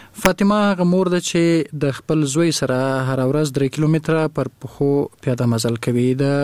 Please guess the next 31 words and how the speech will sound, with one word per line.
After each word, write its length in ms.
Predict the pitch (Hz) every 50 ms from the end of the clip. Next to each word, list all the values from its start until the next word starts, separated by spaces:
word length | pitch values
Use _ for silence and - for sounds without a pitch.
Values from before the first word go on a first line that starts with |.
| 143
میرمن 340 | 143 147 139 139 143 147 147
چې 380 | 143 - - 147 151 151 - 151
ولوڼې 540 | 147 139 139 139 143 147 160 170 175 170 170 170
او 120 | 170 165
یو 140 | 165 156 151
زوی 180 | 143 151 185 190
لري 180 | 190 180 190
وایي، 260 | 185 185 185 190 190 180 - - - - - - -
ویره 160 | 226 226 190
لري 200 | 147 127 131 139
چې 360 | - - 180 190 190 170 147 143
زوی 240 | 170 170 170 165 160
یې 20 |
نالوسته 440 | 151 135 127 135 156 165 - - 185
لوی 120 | 180 185
نشي 320 | 185 202 196 - - 214 208
او 300 | 202 202 202 208 208 208
تروریستي 420 | 208 - 131 131 127 - - -
ډلو 260 | 160 147 170 170 147 120
سره 300 | - - 120 123 127 139 _ -
یو 140 | - 147 127
ځای 180 | 120 - 127 127
نشي. 280 | 127 123 - - 117 - - - - - - - -
د 160 | 202 208 208 196 202 226
نور 80 | 226
حال 460 | 202 190 190 190 196 190 180 139 -
زما 300 | 143 143 147 156 156 151
همکار 560 | 143 139 - - - 151 151 151 151 151 147 147 -
شریف 380 | - - 143 127 127 - -
الله 160 | 135 143 156 151
شرافت 680 | - - 135 120 117 113 - 156 139 - - - -